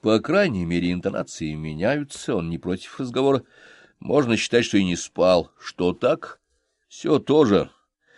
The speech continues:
Чингиз, тут новые проблемы со старыми неприятностями". "Ясно. Подъезжай ко мне".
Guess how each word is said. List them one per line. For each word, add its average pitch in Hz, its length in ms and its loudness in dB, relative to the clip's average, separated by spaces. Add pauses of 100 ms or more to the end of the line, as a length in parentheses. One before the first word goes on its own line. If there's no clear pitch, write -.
(320)
Чингиз, 139 880 -2
тут - 400 -6
новые 185 580 2
проблемы 147 600 0
со 95 200 -2
старыми 127 440 -2
неприятностями". 101 920 0 (320)
"Ясно. - 720 0
Подъезжай 87 600 -2
ко - 120 -12
мне". 123 280 -4